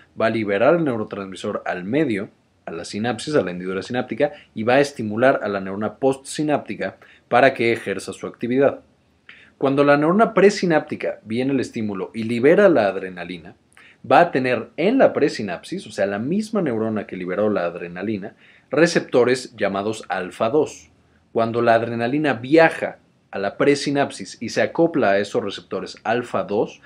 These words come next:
va a inhibir a esta neurona para que solo se genere un impulso y un estímulo en la neurona postsináptica. O sea, viene por aquí,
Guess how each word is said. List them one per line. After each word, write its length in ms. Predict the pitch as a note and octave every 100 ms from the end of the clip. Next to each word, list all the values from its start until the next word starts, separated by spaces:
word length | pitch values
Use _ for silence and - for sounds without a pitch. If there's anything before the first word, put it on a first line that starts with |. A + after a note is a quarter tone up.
| - - -
va 160 | A#2+ B2+
a 120 | A#2
inhibir 560 | A#2 A#2 A#2 A#2 F3 G#3
a 120 | B2+
esta 220 | A2 -
neurona 460 | A2 G2 F#2+ E2+ G2 _ _ _ - - _ -
para 240 | B2+ G3
que 100 | F#3+
solo 400 | B2+ - E3 E3
se 160 | F3 C3+
genere 500 | - A#2 B2 B2+ -
un 240 | D#3 D3+ D#3
impulso 640 | B2+ A2+ A#2 A2+ C#3 B2
y 100 | G2+
un 140 | G#2 B2+
estímulo 480 | B2 A2+ G#2+ C3
en 80 | A2
la 80 | F2+
neurona 280 | E2+ F2+ F2+
postsináptica. 600 | G#2+ D#3+ F3 - G#2+ - - - _ _
O 40 |
sea, 120 | F#2+
viene 300 | F2+ G#2+ B2
por 120 | A#2+
aquí, 280 | B2 D3 F3+